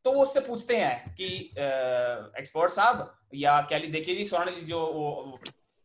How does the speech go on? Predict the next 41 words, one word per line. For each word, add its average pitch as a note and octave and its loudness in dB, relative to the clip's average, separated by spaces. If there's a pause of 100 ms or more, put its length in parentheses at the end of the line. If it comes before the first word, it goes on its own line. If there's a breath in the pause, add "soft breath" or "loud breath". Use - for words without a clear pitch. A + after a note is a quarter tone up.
(180)
जो D#3 -2
विशेषज्ञ D#3 -2
होता E3 4
है, F3+ 2
बोलता E3+ 0
है, F#3+ -2
'विशेषज्ञ E3 -4
जी, G3+ -8
देखिए G3+ -2
जरा, G3 4 (240 loud breath)
इस F3+ -6
मूर्ति F3 -4
में G3 -2
सोना F3+ -2
है E3+ 2
कि F#3 -6
नहीं D#3+ -2
है?'" A2+ -10 (300)
तो A#2+ -10
राजा C#3 4
अं-, E3 0
अंदर D#3 0
मन D#3 2
से F3+ -6
थोड़ा F#3 4
खुश - -2
हो A#3 4
रहा G#3 8
होता G3+ 4
है, F#3+ 2 (240)
क्योंकि D#3+ -6
उसे F3+ -4
तो G3+ -2
पता G#3 2
है A3+ 2
कि G#3+ -6
यहाँ G#3+ 2
तो G#3 -4
सोने A3+ 2
की B3+ -4
है। A#3+ 4